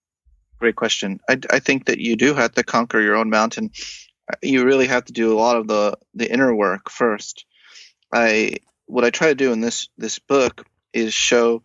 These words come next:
that in order to transcend yourself, you need a self that's transcended. You don't need to sacrifice yourself. There are some people who are trying to transcend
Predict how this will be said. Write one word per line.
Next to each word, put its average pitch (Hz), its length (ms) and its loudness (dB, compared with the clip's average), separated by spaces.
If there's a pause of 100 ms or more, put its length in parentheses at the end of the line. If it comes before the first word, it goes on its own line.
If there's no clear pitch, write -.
(340)
that 120 140 2
in 117 60 0
order 127 260 2
to - 160 -8
transcend 113 460 -4
yourself, 104 460 -4 (800)
you 117 160 0
need 113 160 4
a 104 80 4
self - 580 0 (260)
that's 107 220 0
transcended. 107 680 -2 (760)
You 123 140 -2
don't 131 240 0
need 123 260 0
to 107 260 2
sacrifice 104 720 -2
yourself. - 520 -6 (320)
There 117 100 2
are 113 40 4 (120)
some 147 100 2
people 131 340 -2
who 113 420 0 (800)
are 110 100 2
trying 131 240 2
to 117 80 0
transcend 113 760 -2